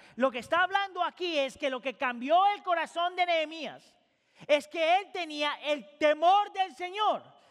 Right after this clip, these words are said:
Le tenía una reverencia al Señor, no porque le tuviera miedo, sino porque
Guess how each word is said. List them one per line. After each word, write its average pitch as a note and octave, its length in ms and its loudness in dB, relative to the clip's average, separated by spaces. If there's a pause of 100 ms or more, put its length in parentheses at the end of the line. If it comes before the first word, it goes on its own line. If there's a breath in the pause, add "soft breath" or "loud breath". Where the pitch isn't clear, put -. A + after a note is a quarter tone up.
(160 loud breath)
Le D#4+ 160 4
tenía F4+ 460 -4
una F#4+ 260 0
reverencia E4+ 1080 0
al E4 100 -10
Señor, C4+ 480 -10 (320 loud breath)
no B3 340 4
porque G#4+ 300 -6
le F4+ 140 2
tuviera D4+ 560 -4
miedo, D#4 500 0
sino D4 320 -2
porque C#4 400 -4